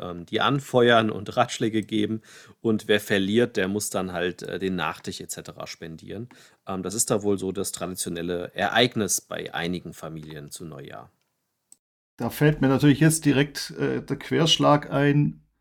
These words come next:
Speaker 2: Ähm, Looping Louis spielt man auch an Neujahr und hat, ist auch eine Art Kreuz. Aber ich glaub, das geht in eine völlig falsche Richtung jetzt.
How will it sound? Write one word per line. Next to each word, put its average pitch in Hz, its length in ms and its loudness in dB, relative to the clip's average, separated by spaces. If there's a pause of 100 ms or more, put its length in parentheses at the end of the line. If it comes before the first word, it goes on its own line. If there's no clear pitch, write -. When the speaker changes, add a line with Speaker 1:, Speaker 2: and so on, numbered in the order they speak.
(720)
Speaker 2:
Ähm, 120 380 -2
Looping 151 480 4
Louis 185 720 2
spielt - 400 -2
man 135 160 0
auch 156 320 0
an 180 380 -4
Neujahr 185 600 0
und 151 260 0
hat, 143 240 -6
ist 151 200 -8
auch 151 220 -2
eine 147 140 0
Art 123 240 -2
Kreuz. - 760 0
Aber 113 160 -10
ich 127 80 -8
glaub, 143 160 -6
das 139 180 -10
geht 135 140 -6
in 127 80 -10
eine 131 100 -4
völlig 175 340 0
falsche 127 300 2
Richtung 110 300 -6
jetzt. - 320 -10